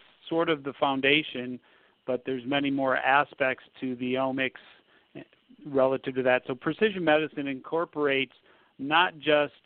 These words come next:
uh, genetics and the other omics like proteomics, it also includes user-generated data. And so the National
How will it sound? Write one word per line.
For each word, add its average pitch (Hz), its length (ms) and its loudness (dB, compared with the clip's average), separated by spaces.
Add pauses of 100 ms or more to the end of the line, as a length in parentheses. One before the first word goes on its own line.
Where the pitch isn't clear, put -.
(340)
uh, 131 200 -10
genetics 147 760 -2
and 135 180 -8
the 135 100 -2
other 135 180 0
omics 139 520 0
like 123 200 -6
proteomics, 127 680 -4 (360)
it 131 140 -4
also 175 380 2
includes 143 680 -2 (380)
user-generated 147 960 -2
data. 151 380 0 (580)
And 127 320 -12
so 135 400 0 (100)
the 127 240 0 (280)
National 147 920 2